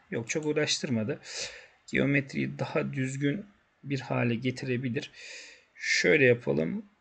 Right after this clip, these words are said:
Yok, buraya draft vermeyelim. En ince noktası yirmi milim olsun. Ve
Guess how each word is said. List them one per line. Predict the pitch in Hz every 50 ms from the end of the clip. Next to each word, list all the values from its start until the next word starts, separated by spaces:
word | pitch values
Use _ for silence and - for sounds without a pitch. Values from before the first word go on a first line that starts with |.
| _ _ _ _ _ _ _ _ _ _ _ _ _ _ _ _ _ _ _ _ _ _ _ _ _ _ _ _ _ _ _ _ _ _ _ - - _ _ _ _ _ _ _ _ _ _ _ _ _ _ _ _ _ _ _ _ _ _ _ _ _ _ _ _ _
Yok, | - 80 76 73 76
buraya | 156 107 76 76 -
draft | 151 - 147 135 - -
vermeyelim. | 185 185 180 139 117 107 104 117 139 170 208 - - _ _ _ _ _ _ _ _ _ _ _ _ _ _ _ - - _ _ _ - - _ _ _ _ _ _ _ _ _ _ _ _ _ _ _ _ _ _ _ _ _ _ - - -
En | - 180 185
ince | 185 180 175 170 180 175
noktası | 170 160 160 - 170 156 160 160
yirmi | 151 156 151 156 170 175
milim | 175 160 135 120 120 117 113 117
olsun. | 113 - - - 190 220 - - - _ _ _ _ _ _ _ _ _ _ _ _ _ _ _ _ _ _ _ _ _ _ _ _ _ _ _ _ _ _ _ - - _ _ _ _ - - - - - - _ _ _ _ _ _ -
Ve | 165 156 - - 160 160 -